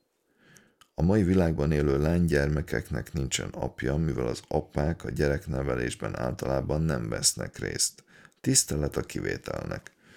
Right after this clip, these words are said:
A férfiak apaként alig funkcionálnak, alig nevelnek és tanítanak,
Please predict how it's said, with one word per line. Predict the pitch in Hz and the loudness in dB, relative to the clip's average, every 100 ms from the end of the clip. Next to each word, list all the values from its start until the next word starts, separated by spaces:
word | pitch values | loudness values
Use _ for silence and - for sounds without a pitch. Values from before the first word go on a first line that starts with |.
| - - - - - | -20 -20 -20 -18 0
A | 76 | 0
férfiak | - 127 131 - 69 - | 2 2 2 2 0 0
apaként | - - - - 62 - | -2 0 -2 -2 -4 0
alig | 65 69 | 0 2
funkcionálnak, | 76 - 82 - - 82 85 82 92 92 | 0 -2 -2 0 0 2 2 2 2 0
alig | - 65 71 71 | -2 0 0 0
nevelnek | 73 71 69 69 80 85 | 0 0 0 0 0 -2
és | - - | -4 -4
tanítanak, | 73 71 76 69 87 101 | -2 0 -2 0 2 0